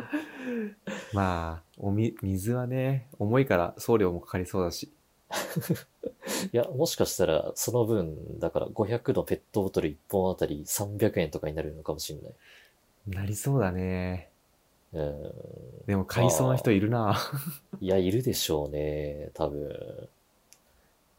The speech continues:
Speaker 2: うん。だって、
Speaker 1: いや、いいですね、
Speaker 2: それをさ、
Speaker 1: そういう。うん。
Speaker 2: そう、それを沸かせばさ、あの、敷地と同じお風呂がさ、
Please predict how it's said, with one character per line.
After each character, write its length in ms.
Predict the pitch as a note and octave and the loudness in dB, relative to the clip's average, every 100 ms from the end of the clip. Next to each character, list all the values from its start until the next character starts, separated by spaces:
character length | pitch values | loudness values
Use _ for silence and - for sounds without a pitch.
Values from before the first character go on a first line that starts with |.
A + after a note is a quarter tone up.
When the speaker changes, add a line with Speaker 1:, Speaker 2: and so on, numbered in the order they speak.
| _ | _
Speaker 2:
う 40 | |
ん。 40 | - - - - _ _ | -18 -18 -20 -20 _ _
だ 80 | F#2 | 2
っ 40 | - | 2
て、 60 | |
Speaker 1:
い 20 | E2 | 0
や、 140 | E2+ | 2
い 20 | |
い 40 | A#2 | 6
で 0 | |
す 140 | D3 | 6
ね、 320 | F3+ F#3+ F#3 | 8 6 6
Speaker 2:
そ 140 | F#3 F#3 | 6 6
れ 60 | |
を 40 | F3 | 4
さ、 100 | F3 | 6
Speaker 1:
そ 400 | C#3 E2 D#2 - | 8 8 2 -2
う 40 | F#2+ | -4
い 40 | |
う。 40 | |
う 20 | F2 | -4
ん。 180 | E2 - _ _ _ | -6 -14 _ _ _
Speaker 2:
そ 140 | - | -10
う、 20 | - | 0
そ 140 | - | 4
れ 120 | F3+ | 6
を 300 | F3 E3+ - - | 6 4 0 2
沸 120 | B2 | 2
か 140 | B2 C#3 | 6 4
せ 160 | - | 6
ば 140 | G2+ C#2+ | 6 4
さ、 160 | - - - - - _ | -2 -4 -4 -6 -14 _
あ 120 | F2 | -6
の、 80 | - | -2
敷 300 | - - F3 | -2 0 0
地 160 | - - | 0 6
と 320 | D#3 D#3 - | 8 8 4
同 220 | A#2 C3 | 4 6
じ 380 | A#2 A#2+ B2+ B2+ | 4 2 -2 0
お 80 | - | 0
風 180 | - B2 | 0 2
呂 100 | F2+ | 2
が 100 | C#2+ | 2
さ、 280 | - - | -4 -6